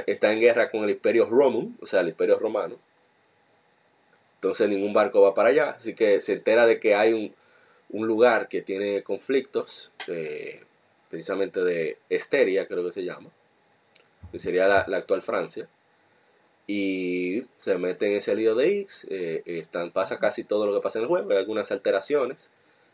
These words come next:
pero yo lo recomiendo para el que no puede con las dos Is. Un saludo a, a, a Moisés, creo yo que era, ¿verdad?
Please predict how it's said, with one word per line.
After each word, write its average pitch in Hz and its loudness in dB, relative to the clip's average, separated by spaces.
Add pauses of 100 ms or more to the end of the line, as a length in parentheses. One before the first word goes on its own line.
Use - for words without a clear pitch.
(120)
pero 85 2
yo 113 2
lo 143 6
recomiendo 123 2
para 95 0 (420)
el 98 2
que 104 0
no 110 2
puede 120 4
con 113 -2
las 107 -2
dos 107 -4
Is. 123 -8
Un 90 -16
saludo 101 2
a, 85 -2
a, 76 -10 (680)
a 90 -8
Moisés, 92 -2 (300)
creo 90 -4
yo - -8
que 82 -2
era, 82 -6
¿verdad? 127 -4